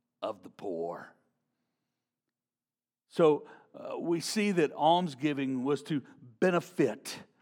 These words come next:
uh, the poor, and he names them. We see the beneficiaries of the almsgiving. It's the sojourner, the fatherless,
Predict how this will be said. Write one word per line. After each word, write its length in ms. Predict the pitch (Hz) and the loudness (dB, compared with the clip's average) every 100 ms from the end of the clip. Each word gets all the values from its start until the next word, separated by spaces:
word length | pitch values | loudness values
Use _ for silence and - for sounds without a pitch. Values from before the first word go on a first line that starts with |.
| _ _ _ | _ _ _
uh, 380 | 123 120 117 113 117 | -6 -2 -2 -6 -4
the 320 | 139 131 117 - _ _ _ | 0 0 -2 -8 _ _ _
poor, 400 | - 139 120 107 | -6 -4 -2 -2
and 100 | 120 | -2
he 260 | 143 220 - - - | 0 0 -4 -16 -12
names 680 | 139 143 190 240 233 - | -8 -4 0 2 0 -4
them. 200 | - 78 - _ _ _ _ _ _ _ _ | -12 -14 -16 _ _ _ _ _ _ _ _
We 80 | 165 | -6
see 200 | - 226 | 0 2
the 100 | 202 | 2
beneficiaries 1120 | 151 202 202 - 214 208 185 151 123 123 131 - | 4 2 2 0 0 0 0 2 2 0 -4 0
of 320 | 147 160 156 | 6 6 4
the 160 | 160 156 | 0 2
almsgiving. 800 | 160 190 196 139 127 107 90 101 | 4 4 0 -2 -2 -2 -4 -6
It's 160 | 131 | -8
the 140 | - 170 | -8 -10
sojourner, 960 | - 190 196 170 127 156 123 104 104 _ _ _ _ _ _ | 0 4 4 2 0 2 2 -2 -12 _ _ _ _ _ _
the 80 | 151 | -4
fatherless, 1120 | - - 165 185 196 170 135 107 - - - | -2 2 6 6 6 4 2 -4 -8 -10 -12